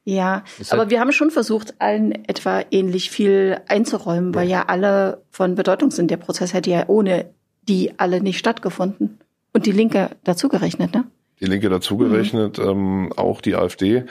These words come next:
Speaker 3: Äh, kommen wir vielleicht gleich
Speaker 1: Ja.
Speaker 3: nochmal drauf. Ähm, ich würde euch mal fragen, vielleicht euch beide, ich bin gespannt, ob ihr ein und dieselbe Szene habt oder ob es unterschiedliche Szenen sind.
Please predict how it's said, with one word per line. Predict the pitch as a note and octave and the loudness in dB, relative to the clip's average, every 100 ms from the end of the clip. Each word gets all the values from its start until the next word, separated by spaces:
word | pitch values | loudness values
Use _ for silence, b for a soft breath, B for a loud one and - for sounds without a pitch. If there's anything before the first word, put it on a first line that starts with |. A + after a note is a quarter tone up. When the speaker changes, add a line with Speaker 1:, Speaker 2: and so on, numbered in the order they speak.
| B B _ | B B _
Speaker 3:
Äh, | G2 | -2
kommen | G2 G#2+ | 0 0
wir | A2 G#2 - | 2 0 -2
vielleicht | G2+ G2 | -2 -2
gleich | - G#2+ | 0 0
Speaker 1:
Ja. | C3+ | 2
Speaker 3:
nochmal | A#2 | 0
drauf. | G#2+ G#2 A2+ B2 - b b b - | 0 2 2 0 -6 b b b -2
Ähm, | G#2 G#2 G#2 G2+ - - _ _ | 0 2 2 0 -2 -10 _ _
ich | A2+ - - - | -6 -6 -10 -4
würde | A2+ C3 | 0 0
euch | A2+ | 0
mal | A2 | -2
fragen, | - G#2 B2+ B2 G#2 - | 0 0 2 0 -2 -4
vielleicht | G#2+ G#2+ - | -2 -2 0
euch | A2+ - | -2 0
beide, | F#2+ G#2+ G2+ | 0 2 0
ich | F2+ | -2
bin | G#2 | -2
gespannt, | G2+ - A2 A#2 | -2 -2 -2 -2
ob | A2 | 0
ihr | G#2+ G2 - | 0 0 0
ein | A2 | 0
und | A2+ | 0
dieselbe | G#2 F#2+ A2+ A2+ | 0 2 0 0
Szene | - G#2+ A2 | -2 0 0
habt | G#2 A2+ G2 | 0 -2 -2
oder | G2 | -2
ob | - | -2
es | G#2 - | -2 -2
unterschiedliche | A2+ A2 G#2 G#2+ G#2 G2 | -2 -2 -2 -4 -2 -2
Szenen | - G2 A2 | -2 -2 -2
sind. | G2+ G2 - | -2 -4 -4